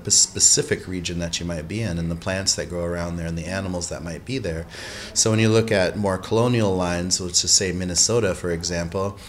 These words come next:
where I, per-, where I live, um, you know, it's completely different whether you're in the southern part of that region or the northern part of that region. But it, the indigenous peoples that live there really help define that. So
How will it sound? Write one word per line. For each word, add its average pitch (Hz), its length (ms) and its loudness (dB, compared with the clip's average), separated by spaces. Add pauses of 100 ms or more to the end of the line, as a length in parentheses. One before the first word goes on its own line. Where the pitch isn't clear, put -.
(160)
where 90 300 -6
I, 101 260 2
per-, 85 320 -2
where 95 180 2
I 101 100 4
live, 90 520 -2
um, 90 340 -2
you 101 100 -2
know, 90 160 -2
it's 95 200 0
completely 120 520 -2
different 113 340 -2
whether 95 200 -2
you're 92 120 0
in 92 140 0
the 90 80 -4
southern 92 320 0
part 87 240 -4
of 85 80 -6
that 85 200 -4
region 90 380 -6
or 85 180 -6
the 87 100 -4
northern 98 360 -2
part 82 220 -6
of 82 100 -6
that 78 220 -8
region. 85 420 -6 (360)
But 98 220 2
it, 101 260 -6
the 95 160 2
indigenous 113 420 0
peoples 90 380 -4
that 85 220 -2
live 90 220 -4
there 87 260 0
really 92 320 -4
help 90 280 -4
define 90 520 -4
that. 78 220 -8
So 87 280 -4